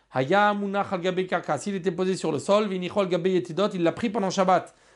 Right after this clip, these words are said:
et il l'a mis sur un pieu en hauteur, mais hayev mishum tolesh. Dans ce cas-là, il a transgressé l'interdit de tolesh. Bien qu'en général, quand on dit mechayev, c'est qu'il doit amener un sacrifice de khatat. La Rashi dit qu'il n'amènera pas un sacrifice de khatat, mais c'est-à-dire qu'il a fait un interdit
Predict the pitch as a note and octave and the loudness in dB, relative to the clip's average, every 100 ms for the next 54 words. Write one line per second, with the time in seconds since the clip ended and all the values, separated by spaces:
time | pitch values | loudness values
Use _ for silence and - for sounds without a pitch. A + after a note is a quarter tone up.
0 | _ F3+ F#3+ F#3+ G3+ G3 - G3 F#3 F3+ | _ 0 4 4 2 -2 0 2 6 6
1 | D#3 - _ F#3 G#3+ G#3+ F3 E3 C#3+ F3 | 4 -2 _ -2 4 6 6 2 2 2
2 | A3+ A#3 D#3 _ - - _ E3 E3 F3 | 2 2 -2 _ -20 -20 _ 0 2 4
3 | A3 A#3+ G#3+ - A3 G3+ F#3+ E3+ - - | 4 4 0 -2 -2 2 2 2 0 -14
4 | _ _ _ D#3+ D3+ F#3+ G3 A3 G3 F#3+ | _ _ _ 0 2 2 4 4 4 2
5 | F#3 F#3 F#3 E3 F#3 G3+ F3 F3 G#3 F3 | 0 -2 -2 0 0 0 0 0 0 0
6 | F3+ E3+ D3 G#3 G#3+ - _ _ _ _ | 0 0 2 2 2 -8 _ _ _ _
7 | _ _ _ _ E3+ F3+ E3 D#3+ E3+ E3+ | _ _ _ _ -2 0 0 0 2 0
8 | E3 E3 E3+ E3 F3+ D#3+ D3 D#3 D#3+ D#3+ | 0 -2 -2 2 0 0 -2 0 0 0
9 | D#3 D3 - D3+ D#3 - E3 G#3+ F#3 F#3 | -2 -4 -6 -6 -2 0 2 2 2 2
10 | F3+ F#3 G3+ G3+ E3+ F#3 F3 F3+ F3+ F#3 | 0 0 -4 -4 -4 -2 0 2 0 2
11 | G#3 E3 D3+ E3 D3+ C#3+ G3 A#3 - _ | 0 -2 -6 -6 -4 0 2 2 -2 _
12 | _ _ _ _ _ - D#3+ E3+ E3+ E3+ | _ _ _ _ _ -2 0 4 4 2
13 | E3+ C#3+ G3+ F3 D3+ D#3 E3+ E3+ | 0 0 0 0 0 -2 0 -2